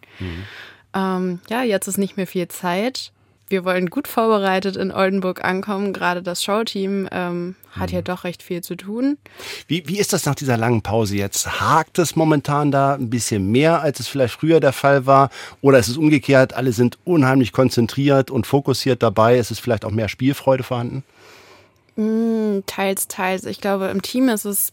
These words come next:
Speaker 2: bei manchen ein bisschen schwierig, sich komplett, äh, nur auf das Training zu fokussieren, weil das Showteam das ja nicht hauptberuflich macht. Die
Speaker 1: Mhm.
Speaker 2: meisten arbeiten nebenbei, studieren nebenbei,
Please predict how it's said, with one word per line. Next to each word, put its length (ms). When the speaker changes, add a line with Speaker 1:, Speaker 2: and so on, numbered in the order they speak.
Speaker 2:
bei 120
manchen 400
ein 20
bisschen 320
schwierig, 480
sich 420
komplett, 600
äh, 240
nur 180
auf 100
das 180
Training 400
zu 120
fokussieren, 800
weil 380
das 180
Showteam 640
das 160
ja 80
nicht 160
hauptberuflich 720
macht. 340
Die 360
Speaker 1:
Mhm. 120
Speaker 2:
meisten 600
arbeiten 500
nebenbei, 540
studieren 540
nebenbei, 800